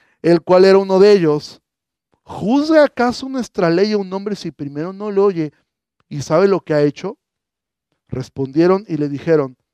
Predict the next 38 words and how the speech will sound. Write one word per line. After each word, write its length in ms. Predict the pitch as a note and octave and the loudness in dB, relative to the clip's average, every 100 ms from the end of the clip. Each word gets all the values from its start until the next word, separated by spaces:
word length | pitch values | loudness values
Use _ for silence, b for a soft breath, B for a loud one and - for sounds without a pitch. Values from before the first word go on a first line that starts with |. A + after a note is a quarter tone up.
| _ _ _ | _ _ _
"¿Eres 320 | - E3 F3+ - | -2 0 0 -4
tú 100 | G3+ | -8
también 400 | F#3+ F3 F#3 F#3 | -6 -6 -6 -4
Galileo? 640 | E3+ D#3 E3 D#3+ E3+ _ _ _ | -2 0 2 0 -2 _ _ _
Escudriña 600 | - - C#3 D#3 F3 E3+ | -20 -14 -8 -6 -6 -4
y 20 | |
ve 140 | D#3 | -4
que 160 | D#3 E3 | -4 -6
de 100 | D3 | -6
Galilea 540 | C3 C3 C3+ D3+ D#3 - _ _ _ _ | -6 -4 -2 -2 -2 -8 _ _ _ _
nunca 340 | - D3 D3 D3+ | -16 -14 -12 -10
se 140 | - | -4
ha 40 | |
levantado 640 | D3 C#3+ C3 B2+ C#3 C3+ C3 | -2 -2 -4 -8 -6 -6 -8
profeta". 600 | _ B2+ - C3 - G#2 _ _ _ _ _ _ _ _ _ _ | _ -20 -16 -16 -16 -20 _ _ _ _ _ _ _ _ _ _
Y 80 | C#3 | -6
el 60 | C#3 | -6
versículo 440 | C3+ E3+ F#3 F#3 | -6 -8 -4 -4
cincuenta 420 | - D3+ D3 C#3+ | -4 -8 -8 -8
y 40 | C3+ | -8
tres 260 | D#3+ D3+ | -8 -10
es 100 | C#3+ | -14
una 160 | F3 E3 | -12 -10
profecía 600 | - D3+ D3 - D#3+ D3+ | -10 -12 -12 -8 -6 -6
que 140 | - | -8
hoy 80 | D3 | -10
se 120 | - | -8
va 80 | C#3 | -10
a 60 | C3+ | -10
cumplir. 480 | C#3 B2 E3 C3 _ _ _ _ _ _ _ _ _ _ _ _ _ | -16 -14 -14 -14 _ _ _ _ _ _ _ _ _ _ _ _ _
Cada 180 | C#3+ C#3+ | -4 -2
uno 160 | D3 D#3 | -2 -8
se 120 | C#3 | -16
fue 100 | A#2+ | -18
a 40 | |
su 80 | A2 | -20
casa. 300 | G2 G2 - | -20 -20 -20
<laughs> 180 | - - | -20 -20